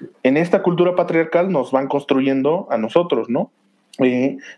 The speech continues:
y finalmente hace un, un resumen cortito de diez claves para llegar a esta revolución masculina, que ahorita te voy a leer como lo, el sumario, son pequeñas líneas, pero, eh, me parece que es como,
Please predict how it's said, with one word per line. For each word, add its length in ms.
y 140
finalmente 520
hace 260
un, 460
un 200
resumen 440
cortito 520
de 300
diez 300
claves 340
para 180
llegar 300
a 80
esta 240
revolución 580
masculina, 720
que 560
ahorita 380
te 60
voy 120
a 40
leer 200
como 260
lo, 260
el 200
sumario, 460
son 300
pequeñas 400
líneas, 460
pero, 580
eh, 240
me 180
parece 360
que 100
es 100
como, 480